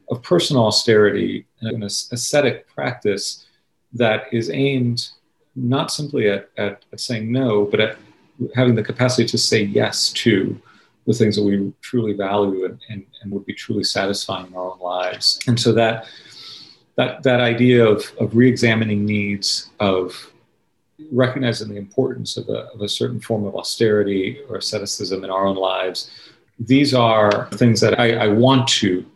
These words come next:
allow to constantly sort of challenge how I live and, and my assumptions. I confess that I, I don't know enough about how Yvonne thought about these lines, but there are a couple of places where Yvonne,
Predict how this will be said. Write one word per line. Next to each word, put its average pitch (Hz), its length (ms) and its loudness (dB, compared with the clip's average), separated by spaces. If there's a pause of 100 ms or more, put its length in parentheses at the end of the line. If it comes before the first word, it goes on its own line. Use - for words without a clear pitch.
(100)
allow 101 460 4
to 117 120 -6
constantly 104 440 -4
sort 101 180 0
of - 60 -10
challenge 95 720 -2 (560)
how 101 240 4
I 98 60 4
live 92 340 4
and, 90 280 -4
and 85 80 -4
my 87 160 -4
assumptions. - 840 -4 (400)
I 135 100 4
confess 135 460 2
that - 80 4
I, 117 300 0
I 123 40 2
don't 170 260 4
know 123 380 4 (380)
enough 131 320 4
about 107 760 0
how 127 120 2
Yvonne 107 260 2
thought 123 160 2
about 107 200 0
these 101 200 0
lines, 107 260 0
but 156 80 2
there 190 160 6
are 196 120 6
a - 60 -2
couple - 220 -8
of 135 120 -10
places 120 360 2
where 117 140 6
Yvonne, 120 560 4